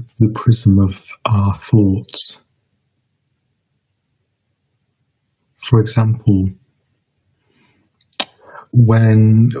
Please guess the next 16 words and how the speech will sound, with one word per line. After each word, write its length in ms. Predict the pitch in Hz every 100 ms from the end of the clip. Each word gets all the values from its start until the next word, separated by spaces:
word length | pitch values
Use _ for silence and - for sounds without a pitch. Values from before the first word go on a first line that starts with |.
| 123
we 360 | 107 110 107 104
think 300 | - 123 117
highly 600 | 117 113 113 107 104 98
of 380 | 98 95 - _ _ _
someone, 640 | - - 110 101 101 98 98 _ _ _ _ _ - _ _ _ _ _ _ _ _ _ _ _ - - _ _ _ _ -
it's 240 | 123 117
often 360 | 117 - - 107
said 500 | - - 117 107 107 -
that 180 | - 117 -
we 80 | 110
see 320 | - 117 107
them 200 | 104 101
in 140 | 101
a 60 | 101
good 260 | 101 107
light. 560 | 120 120 117 90 - -